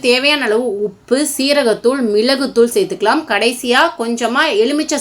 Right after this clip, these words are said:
சாறு வந்து சேர்த்துக்கோங்க. அவ்வளவுதாங்க, ஒரு சூப்பரான மசாலா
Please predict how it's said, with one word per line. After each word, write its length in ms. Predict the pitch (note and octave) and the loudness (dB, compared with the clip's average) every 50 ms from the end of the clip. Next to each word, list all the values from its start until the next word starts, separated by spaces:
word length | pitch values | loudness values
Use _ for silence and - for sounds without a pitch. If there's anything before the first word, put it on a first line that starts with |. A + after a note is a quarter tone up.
| - | 0
சாறு 260 | A3+ F#3+ G3 A3 A3+ G#3 F#3+ | 2 2 2 2 2 0 -2
வந்து 160 | F#3 G#3+ A#3 A#3 A3+ | 0 -2 -2 0 -2
சேர்த்துக்கோங்க. 520 | F3+ E3+ - F#3+ G3 F3+ F3+ F3+ F#3+ G3 F#3+ - - - - - - F#3+ | -4 -6 -6 -8 -6 -6 -4 -4 -4 -6 -8 -10 -16 -20 -12 -6 -2 -2
அவ்வளவுதாங்க, 460 | G3 A3 B3 B3+ A#3 - F#3+ F#3 G#3 A#3+ A#3 A3 | 2 2 2 2 0 -2 -2 -2 0 0 0 0
ஒரு 80 | G3+ F#3 - | 0 -2 -4
சூப்பரான 500 | - C#4+ B3 - - C4 A#3 A3 A#3 B3+ A#3+ | -8 -8 -6 -2 0 2 2 2 2 0 -2
மசாலா 280 | G3 F3 - G#3+ A3+ | -2 -2 0 0 2